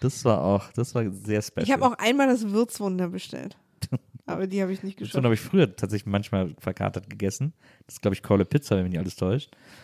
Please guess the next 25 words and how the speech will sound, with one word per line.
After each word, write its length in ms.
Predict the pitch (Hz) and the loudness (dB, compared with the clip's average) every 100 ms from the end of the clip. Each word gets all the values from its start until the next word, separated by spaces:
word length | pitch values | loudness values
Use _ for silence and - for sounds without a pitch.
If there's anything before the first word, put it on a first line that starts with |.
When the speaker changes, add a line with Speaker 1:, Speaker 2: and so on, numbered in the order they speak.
| - _ _ | -20 _ _
Speaker 1:
Äh, 260 | - 107 104 | 4 8 8
das 300 | 101 104 - | 6 2 0
ist 180 | - 117 | -4 -2
aber 220 | 104 101 | 0 0
sehr 320 | 98 101 98 | 2 -2 -2
hart. 280 | 98 85 - _ - | -8 -12 -16 _ -6
Das 200 | 98 - | -6 -6
ist 160 | 95 | -6
wirklich, 560 | 101 95 95 92 - - - | -6 -4 -4 -4 -6 -16 -8
da 160 | 92 92 | -2 0
ist 240 | 87 - | -2 -4
dann 80 | 104 | -4
so 80 | 101 | -2
alles 200 | 220 226 | 0 2
Speaker 2:
Meine 140 | 247 | 2
Speaker 1:
an 60 | 233 | 2
Fleisch 220 | 98 110 | 2 0
drauf. 280 | - 95 - - | -4 -8 -10 -4
Speaker 2:
meine 320 | 247 226 226 | 0 0 2
ganz 380 | 226 262 330 247 | 2 2 0 -2
liebe, 280 | 254 269 254 | -2 -2 -2
tolle, 680 | 233 214 220 214 214 202 - _ - | 0 4 4 4 2 0 -4 _ -12
wunderbare 720 | 226 220 254 240 208 202 208 | -6 -2 0 2 2 2 -2
Freundin 380 | - 202 202 196 | -2 0 0 -2
Britta, 520 | 202 214 202 165 | -4 -4 -4 -4